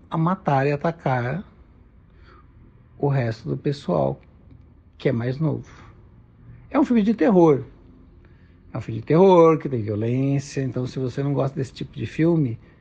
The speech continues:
é, fuja. Mas se você gosta, corre lá, porque é muito bom, porque ele tem um clima de suspense,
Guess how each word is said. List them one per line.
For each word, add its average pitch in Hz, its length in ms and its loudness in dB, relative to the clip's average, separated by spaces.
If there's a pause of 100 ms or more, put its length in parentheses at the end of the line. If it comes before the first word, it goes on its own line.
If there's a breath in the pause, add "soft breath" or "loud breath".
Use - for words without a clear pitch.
(640 soft breath)
é, - 440 -6
fuja. 214 440 -4 (320)
Mas 107 200 -4
se 117 80 -16
você 127 260 -6
gosta, 117 600 -4 (1040)
corre 135 300 4
lá, 156 200 2
porque - 240 -4
é - 20 4
muito 123 300 -4
bom, 165 280 2
porque 113 180 -8
ele 123 160 -4
tem 139 140 -2
um 151 320 -2
clima 139 720 0 (720 loud breath)
de 123 340 -6
suspense, - 1300 -4